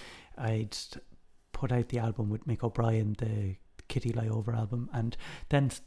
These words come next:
gigs had kind of started to come in on the back of all of that. And before too long, kind of over the next years, I just kind of tipped along as,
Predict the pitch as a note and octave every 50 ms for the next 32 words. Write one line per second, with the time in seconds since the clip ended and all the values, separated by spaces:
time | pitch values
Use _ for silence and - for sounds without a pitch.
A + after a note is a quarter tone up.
0 | - - - D#3+ E3 D#3+ C3+ - - C#3 - - - C#3+ C3+ B2 A#2+ - - -
1 | - C3 B2+ B2 - - B2+ - - - - - - A#2+ A#2 G2+ - - - A#2+
2 | A2+ A#2 A#2 A#2+ A#2+ A#2 A#2+ A#2 A2 G2+ - - A#2 G#2+ G2+ - - A2 A#2 A#2
3 | A2+ A2 A2+ - A2+ A2+ A#2 - - - - - - - - - - - - -
4 | - - - A#2 A2 G#2+ G#2 A2 A2+ A2 A2 G#2+ G#2 G#2 G#2 - - - - -
5 | - - - _ - - _ - - - - D3+ C3 - - - D3 D3 C3 -
6 | - - - F3 D#3+ C3+ A2+ G#2+ A2 A2+ - - F#3 F3+ E3 C3+ C#3+ D3+ D3 C3+
7 | - - - D#3+ D#3+ - - - E3+ E3+ E3+ E3 C#3 - - - - - - -
8 | A2+ G#2+ - B2+ - - - - - - A2 A2 A2+ G2 - - - - - -
9 | - - G#2 G#2 G#2+ A2 A2 G#2+ G#2+ A2+ G#2+ G2